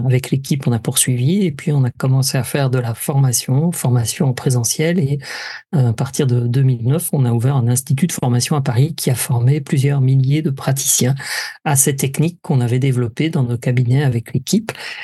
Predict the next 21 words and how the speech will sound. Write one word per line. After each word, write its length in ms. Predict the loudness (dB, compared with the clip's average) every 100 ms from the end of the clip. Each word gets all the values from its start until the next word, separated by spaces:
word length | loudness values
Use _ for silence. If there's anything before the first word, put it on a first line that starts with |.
| -18 -16 -6
Et 280 | -2 0 2
aujourd'hui, 440 | 2 2 2 2
ben, 300 | 2 0 0
c'est 480 | 0 0 2 0 0
génial 440 | -2 0 0 0
parce 220 | 0 -2 0
que 100 | 0
des 220 | 0 0
millions 380 | 2 4 2 0
de 60 |
patients 380 | -4 -4 0 0
bénéficient 760 | 2 2 0 0 0 2 2 2
de 100 | 0
tout 160 | 0
cet 320 | 0 2 0 -2
accompagnement, 640 | -2 0 2 2 2 0
de 40 |
cette, 340 | -2 -4 -4 -2
euh, 160 | -2
communication 680 | -2 0 0 0 0 0 0
thérapeutique. 680 | 0 0 -2 -2 -2 -4